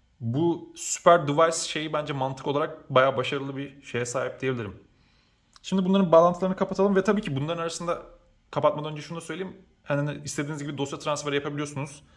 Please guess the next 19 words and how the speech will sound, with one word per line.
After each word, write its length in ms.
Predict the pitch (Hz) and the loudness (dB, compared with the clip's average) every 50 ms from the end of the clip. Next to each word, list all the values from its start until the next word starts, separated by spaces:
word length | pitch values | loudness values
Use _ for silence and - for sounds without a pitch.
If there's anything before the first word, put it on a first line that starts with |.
| _ _ _ | _ _ _
Saniyede 520 | - - - - 143 139 139 147 156 147 160 | -8 -4 0 2 2 2 2 2 0 0 0
yaklaşık 400 | 151 156 160 - 151 139 131 120 | 0 -2 -4 -8 -8 -8 -6 -6
yüz 180 | 131 147 143 | -6 -6 -4
megabayt 600 | 156 160 160 160 160 151 151 147 151 - - - _ _ - | -4 -4 -2 0 2 2 2 2 0 -4 -14 -18 _ _ 0
veri 200 | 123 135 135 143 | 2 2 2 2
iletimi 380 | 143 147 147 143 - 151 151 | 0 -2 -4 -6 -6 -6 -4
yapabiliyor. 640 | 143 143 156 139 143 147 156 147 143 143 - 147 139 | -4 -4 -4 -6 -6 -4 -2 0 0 -2 -2 2 6
Bayağı 260 | 143 147 147 147 147 | 6 6 6 6 2
hızlı 300 | 139 131 120 127 143 147 | 0 -2 -2 0 0 2
la-, 220 | 147 147 147 - 120 | 2 2 2 2 2
bağlanıyor. 360 | 117 117 117 113 120 127 120 | 2 2 2 0 -4 -6 -8
Çünkü 160 | - 139 131 | -10 -10 -8
Wi-Fi 440 | 120 107 117 120 127 123 147 139 120 | -2 0 2 2 4 4 4 2 4
daireyi 240 | 127 131 131 135 139 | 4 4 4 2 0
falan 260 | 139 143 139 143 143 | 0 -2 -2 -2 -4
kullanıyor, 360 | - 151 127 120 113 110 110 - - | -4 -6 -4 -4 -4 -6 -6 -8 -8
kullanıyor 340 | - 117 107 110 107 107 104 | -6 -2 -2 -2 -2 -2 -2
gördüğüm 300 | 107 110 113 107 107 104 | -4 -4 -4 -4 -6 -8
kadarıyla. 400 | 117 110 110 110 120 160 175 | -6 -6 -6 -6 -6 -6 -8